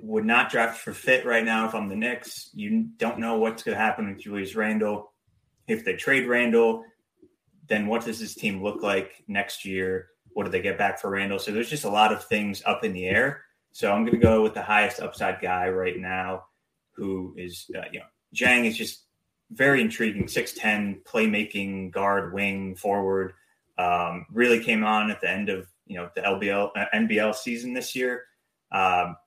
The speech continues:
I think he can shoot the ball or shoot it enough,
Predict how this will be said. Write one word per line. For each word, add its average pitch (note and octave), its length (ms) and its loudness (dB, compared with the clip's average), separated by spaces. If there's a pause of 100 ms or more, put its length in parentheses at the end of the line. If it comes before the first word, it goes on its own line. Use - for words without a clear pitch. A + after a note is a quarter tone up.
(240)
I A2 60 6
think A2+ 220 2
he A2+ 520 0 (300)
can B2+ 140 -2
shoot C3+ 240 -4
the B2+ 60 -10
ball C#3 280 2
or A#2 80 2
shoot A#2+ 220 -2
it G#2 140 2
enough, G2 500 -2